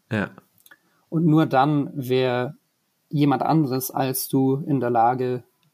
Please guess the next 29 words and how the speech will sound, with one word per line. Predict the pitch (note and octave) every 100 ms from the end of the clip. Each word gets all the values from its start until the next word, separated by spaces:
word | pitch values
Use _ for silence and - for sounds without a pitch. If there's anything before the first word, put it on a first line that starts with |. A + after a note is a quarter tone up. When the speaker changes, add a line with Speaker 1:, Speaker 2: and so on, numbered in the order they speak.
| _
Speaker 2:
den, | C#3 B2 B2 D3
das | C#3
Dokument | - - A#2+ A2+
einzusehen. | - A#2+ - G#2+ C3+ C3 - _ -
Speaker 1:
Ja. | G2+ - - - -
Speaker 2:
Das | C#3
ist | E3
jetzt | F3 F3
zumindest | D#3 E3+ D#3+ - _ _ _ - - -
ein | - D3 D3+
Bild, | E3 F3+
das | D3 -
vielleicht | - C#3+ C#3+ F3 F3+
funktioniert. | - F#3 F3 F3 F3 F#3+ F3
Äh, | D#3 C#3+ C#3 - - -
für | -
mich | D3 F3
funktioniert's, | F3 D3+ - C#3 D3+ D#3+
also | C#3 B2+
mir | C3 C#3+
hat's | B2+ -
geholfen, | C3 C#3 D3 - B2+
das | -
Prinzip | C3+ - C#3+
so | B2+
ein | B2
bisschen, | B2+ C3+ B2+ A#2+
ähm, | A2 B2+
runterzubrechen. | B2+ C#3 E3 E3 - C3+ C3+ D3 - D#3+